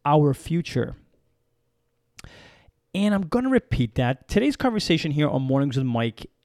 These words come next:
is this. It's let's remember the past as we create our future. Let me ask you a question right out of the gate. Have you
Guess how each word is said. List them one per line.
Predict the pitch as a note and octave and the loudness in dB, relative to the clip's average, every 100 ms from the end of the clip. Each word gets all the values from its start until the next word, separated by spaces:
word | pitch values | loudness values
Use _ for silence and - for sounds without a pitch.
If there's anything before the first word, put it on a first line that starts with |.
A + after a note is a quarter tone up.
| - | 0
is | C#3 | 2
this. | A#2 A2+ - - - - _ _ - _ - _ | 2 -2 -6 -12 -14 -20 _ _ -20 _ -20 _
It's | F3 D#3 - - - _ _ _ | 2 2 0 -12 -12 _ _ _
let's | E3 F3 A3+ B3+ - - - | -4 0 0 -2 -6 -8 -8
remember | D3+ D#3 C#3+ C#3+ D#3+ C#3+ D#3 D3+ - | -2 -2 0 -2 -2 2 2 2 -2
the | C#3+ C3 C3 | -4 -4 -4
past | - - E3+ C3 A2 A2+ - - - - - - _ - | -6 -4 -2 0 -2 -4 -10 -14 -14 -18 -20 -20 _ -2
as | D#3 D#3 C3 | 0 0 0
we | C3 F#3+ G3 C3+ | 0 0 2 0
create | - - - D3+ - D#3 D#3+ - - - | -2 -2 0 0 0 -2 -2 -4 -16 -2
our | C#3+ C#3 | 2 2
future. | B2 - D3 - A#2+ A#2 - _ _ _ _ _ _ _ _ _ _ _ - - - _ _ | 0 -2 -2 -2 -8 -10 -16 _ _ _ _ _ _ _ _ _ _ _ -20 -20 -20 _ _
Let | A3+ | -2
me | C#4 | 0
ask | D4+ - | 0 0
you | |
a | |
question | - - A#2+ - B2 | 2 4 4 0 -2
right | C#3 | 2
out | D#3+ | 2
of | C3 | 0
the | |
gate. | A2+ A#2+ A2 - | -2 -2 -4 -6
Have | - G#3 | -4 -2
you | A3 | 0